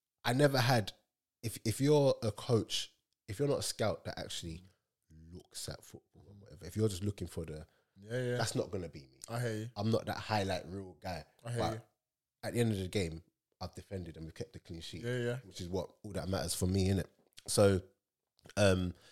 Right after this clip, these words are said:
Speaker 1: anyway, um, when I finally did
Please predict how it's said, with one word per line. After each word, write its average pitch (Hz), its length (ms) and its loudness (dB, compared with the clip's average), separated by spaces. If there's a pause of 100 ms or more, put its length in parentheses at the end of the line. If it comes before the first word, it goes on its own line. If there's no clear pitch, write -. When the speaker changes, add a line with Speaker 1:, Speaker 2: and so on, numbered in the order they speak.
(140)
Speaker 1:
anyway, 95 360 6 (640)
um, 98 360 2 (180)
when 117 160 2
I 120 100 6
finally 120 400 6
did 101 320 6